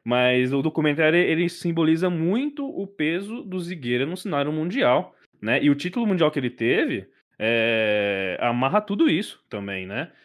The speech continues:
Então, por mais que ele não chegou a, a ser campeão de Major, né? É, tem-se esse peso que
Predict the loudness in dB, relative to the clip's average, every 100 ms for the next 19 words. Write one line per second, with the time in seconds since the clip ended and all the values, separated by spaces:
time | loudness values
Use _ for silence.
0 | -20 -8 -6 -4 -4 -2 0 0 2 2
1 | 4 0 2 2 2 0 0 -2 -4 -4
2 | -2 -2 -2 0 2 2 0 -4 -10 _
3 | -8 -6 -6 -12 _ _ -4 0 0 0
4 | 0 0 -2 -2 -2 -2 -2 -2 -4 -2
5 | 0 0 0 -4 -2 0 0 -6 -6 0
6 | 0 0 -2 -4 -4 -2 -4